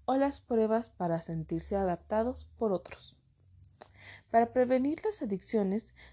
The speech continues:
se requiere mantener una autoestima sana y desarrollar habilidades para autocuidarse.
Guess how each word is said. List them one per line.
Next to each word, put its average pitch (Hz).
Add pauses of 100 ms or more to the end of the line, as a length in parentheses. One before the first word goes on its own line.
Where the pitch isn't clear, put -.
se -
requiere 233
mantener 202 (300)
una 285
autoestima 214
sana 202 (420)
y 285
desarrollar 240
habilidades 175
para 196 (160)
autocuidarse. 247